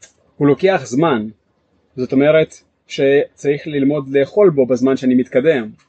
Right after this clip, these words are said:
כן, אה, אה,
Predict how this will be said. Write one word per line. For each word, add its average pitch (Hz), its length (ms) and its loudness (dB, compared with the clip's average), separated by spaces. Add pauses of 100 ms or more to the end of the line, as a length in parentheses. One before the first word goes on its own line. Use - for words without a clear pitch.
(380)
כן, 135 340 0
אה, 123 840 2 (1120)
אה, 160 40 -2